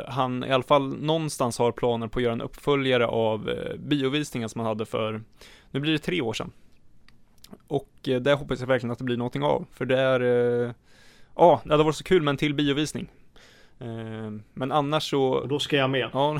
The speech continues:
Speaker 1: <laughs> ja, det får jag hoppas. Men annars så hoppas jag att det gick igenom vilken otroligt intressant person det här är. Rent, eh,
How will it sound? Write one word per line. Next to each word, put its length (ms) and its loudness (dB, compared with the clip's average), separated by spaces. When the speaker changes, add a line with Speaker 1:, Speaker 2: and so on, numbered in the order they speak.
Speaker 1:
<laughs> 160 2
ja, 380 0
det 100 0
får 120 0
jag 40 4
hoppas. 400 -6
Men 120 -2
annars 360 0
så 380 2
hoppas 280 -4
jag 60 2
att 240 -6
det 220 -8
gick 160 -4
igenom 420 0
vilken 480 -4
otroligt 760 -6
intressant 560 -2
person 360 -4
det 60 -4
här 140 0
är. 160 -2
Rent, 380 -4
eh, 240 -2